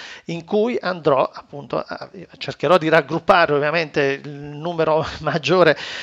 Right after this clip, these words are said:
di richieste, se mi chiedete la maggior parte di quell'indice, quel titolo, quel cambio, insomma cercherò comunque di soddisfare tutti. E comunque anche se non dovessi soddisfare tutti,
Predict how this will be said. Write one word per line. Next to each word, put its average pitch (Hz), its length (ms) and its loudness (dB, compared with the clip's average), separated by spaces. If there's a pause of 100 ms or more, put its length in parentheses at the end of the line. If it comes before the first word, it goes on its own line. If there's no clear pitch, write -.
(140)
di 165 400 0
richieste, 170 420 2
se 156 120 -2
mi 156 100 -6
chiedete 165 320 2
la 151 60 4
maggior 156 260 0
parte 165 320 4
di 156 180 -2
quell'indice, 170 840 0
quel 147 320 0
titolo, 170 600 4
quel 143 320 0
cambio, 165 760 2
insomma - 360 -12
cercherò 147 400 -2
comunque 156 300 -2
di 147 100 -4
soddisfare 147 600 2
tutti. 139 260 -4
E - 40 2
comunque 277 300 0
anche 226 160 -2
se 202 100 -4
non 175 80 -8
dovessi 190 260 -2
soddisfare 147 460 -2
tutti, 139 320 -4